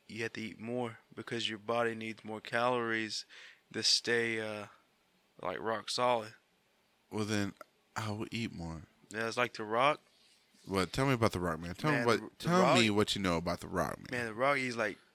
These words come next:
Speaker 2: My cousin.
Speaker 1: thirteen
Speaker 2: Dwayne.
Speaker 1: pancakes.
Speaker 2: The fuck?
Speaker 1: Yeah, thirteen pancakes in the morning.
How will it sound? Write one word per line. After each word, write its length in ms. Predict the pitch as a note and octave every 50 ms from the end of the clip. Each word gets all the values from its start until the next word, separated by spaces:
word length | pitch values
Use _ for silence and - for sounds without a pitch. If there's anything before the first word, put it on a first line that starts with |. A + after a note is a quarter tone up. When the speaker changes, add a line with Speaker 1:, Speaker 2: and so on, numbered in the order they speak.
| _ -
Speaker 2:
My 160 | - G#2 G2
cousin. 520 | F#2 - - C3+ B2+ A#2+ G#2+ F#2+ E2 D#2 - _ _ _ -
Speaker 1:
thirteen 760 | C#3 C#3 B2 - - - C#3 C#3 C#3 C3+ C3 C3 B2+ B2 A2+ -
Speaker 2:
Dwayne. 340 | - B2 B2+ C3 C3 B2+ A#2+ -
Speaker 1:
pancakes. 680 | G#2 A2+ A2+ G#2 F#2+ D#2+ C#2 - - - - - - - _ _ _ _ _ _ _ _ _ _ _ _ _ _ -
Speaker 2:
The 120 | F3 E3+
fuck? 400 | E3+ - - A3 A3+ A#3 A3+ A3 - -
Speaker 1:
Yeah, 240 | - C3 C3+ B2+ A#2
thirteen 440 | - - A#2+ C3 - D3 C#3+ C#3 B2
pancakes 720 | - C#3+ C3+ C3 B2 - - A#2+ A2 G#2+ - - - -
in 60 | F#2+
the 60 | A2+ A2
morning. 540 | G#2+ A2+ A#2+ B2 B2+ A#2+ A#2 A#2 A#2 A#2